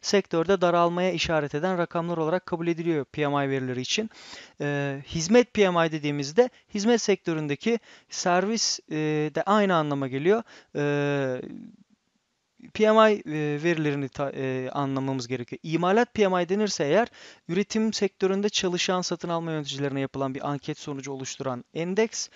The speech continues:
Hizmet denirse eğer, e, hizmet sektöründe çalışan satın alma yöneticilerine yapılan anket sonucu oluşturan endeksi anlamamız gerekiyor. İngiltere'den yapı P M I verisini de takip ediyoruz. Örneğin önemli rakamlar arasında bizim için. Bu da inşaat sektöründeki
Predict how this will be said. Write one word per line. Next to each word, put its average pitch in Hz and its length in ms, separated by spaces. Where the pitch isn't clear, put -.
Hizmet 226 400
denirse 147 360
eğer, 180 340
e, 139 280
hizmet 202 340
sektöründe 156 540
çalışan 143 420
satın 147 280
alma 151 240
yöneticilerine 135 680
yapılan 147 340
anket 151 360
sonucu 143 300
oluşturan 175 480
endeksi 170 500
anlamamız 165 540
gerekiyor. 180 500
İngiltere'den 202 640
yapı 190 280
P 190 200
M 180 180
I - 20
verisini 175 340
de 175 80
takip 139 400
ediyoruz. 127 400
Örneğin 139 360
önemli 139 360
rakamlar 131 420
arasında 127 420
bizim 123 180
için. 202 240
Bu 175 100
da 208 140
inşaat 180 320
sektöründeki 147 800